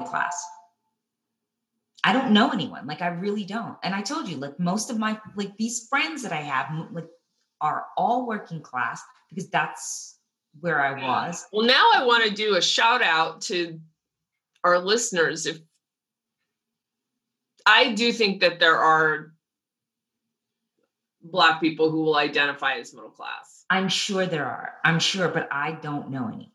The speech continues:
Speaker 1: And I've never grown up around any. I,
Speaker 2: Right.
Speaker 1: and, like, you know, I'm fifty-three. I've been around a long time. I just don't know anyone that are comfortable to just be like, "I'm wor-, I'm middle
Speaker 2: Right.
Speaker 1: class."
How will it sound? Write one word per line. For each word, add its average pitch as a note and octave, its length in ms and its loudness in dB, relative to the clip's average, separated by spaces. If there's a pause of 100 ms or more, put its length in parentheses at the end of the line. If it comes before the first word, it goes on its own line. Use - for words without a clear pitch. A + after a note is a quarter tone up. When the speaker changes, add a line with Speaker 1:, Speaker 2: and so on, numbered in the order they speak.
(140)
Speaker 1:
And C3 100 -2
I've C#3 120 0
never C3 200 -6
grown C#3 280 -4
up G3 180 -4
around G#3+ 360 -2
any. G3+ 360 -6
I, D#3 360 -2
Speaker 2:
Right. - 200 -10
Speaker 1:
and, D#3 180 -8
like, C#3+ 240 -10
you C#4 100 -6
know, E3+ 120 -2
I'm G#3+ 160 -4
fifty-three. A3+ 520 -6
I've E3+ 80 -14
been A3 120 -6
around G3 340 -4
a - 20 -10
long D3 220 -8
time. F3+ 380 -4
I E3 160 -12
just F#3 240 -8
don't E3+ 200 -6
know D#3+ 220 -4
anyone D#3 320 -4
that C#3 100 0
are C3+ 200 -4
comfortable F#3 600 -6
to F3 120 -10
just - 280 -10 (360)
be F3+ 80 -8
like, - 220 -2 (140)
"I'm C#3 300 -8
wor-, B2 160 -16 (160)
I'm G3+ 300 -4
middle D3 220 -16
Speaker 2:
Right. D#3+ 240 4
Speaker 1:
class." - 120 -10